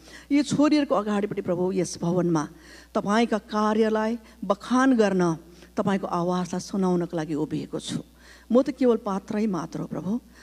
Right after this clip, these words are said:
तर तपाईँ स्वयं आफ्नो छोरीहरूको हृदयसँग बोल्नुहोस्, उनीहरूको जीवनमा बोल्नुहोस् कि तपाईँ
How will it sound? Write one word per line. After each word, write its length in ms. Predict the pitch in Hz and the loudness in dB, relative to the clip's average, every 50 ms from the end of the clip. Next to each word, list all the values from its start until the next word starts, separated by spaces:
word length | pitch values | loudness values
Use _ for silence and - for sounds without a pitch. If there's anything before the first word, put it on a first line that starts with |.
| - _ _ | -20 _ _
तर 80 | 202 190 | -6 -4
तपाईँ 360 | - 190 - 196 202 208 208 | -4 -4 -2 -2 0 0 0
स्वयं 600 | 202 - - - - 311 311 320 311 302 302 294 - - | -2 -4 -6 0 2 4 4 4 4 4 2 0 0 -4
आफ्नो 260 | 220 202 - - 214 | -4 -4 -2 -4 -6
छोरीहरूको 600 | 185 - - - 214 202 196 196 196 196 - 185 | -8 -8 -4 -2 -2 0 0 -2 -2 -4 -6 -6
हृदयसँग 460 | 175 185 170 180 185 170 - 175 170 156 143 - | -6 -4 -4 -4 -4 -4 -6 -6 -4 -4 -6 -4
बोल्नुहोस्, 600 | - 113 117 - 151 147 120 - - - - - - - - _ - - - - - - - _ | -6 -8 -6 -6 -8 -10 -12 -14 -14 -14 -14 -16 -18 -20 -20 _ -20 -20 -20 -20 -20 -20 -16 _
उनीहरूको 280 | - 226 220 220 226 196 | 0 0 2 2 2 0
जीवनमा 560 | - - - 240 240 208 220 196 185 175 160 | 0 2 2 4 4 4 2 2 0 -2 -2
बोल्नुहोस् 460 | 160 170 175 165 165 170 170 170 - | -2 0 0 0 2 0 -2 -2 -4
कि 80 | - 190 | -10 -10
तपाईँ 240 | 180 165 165 160 | -8 -6 -6 -6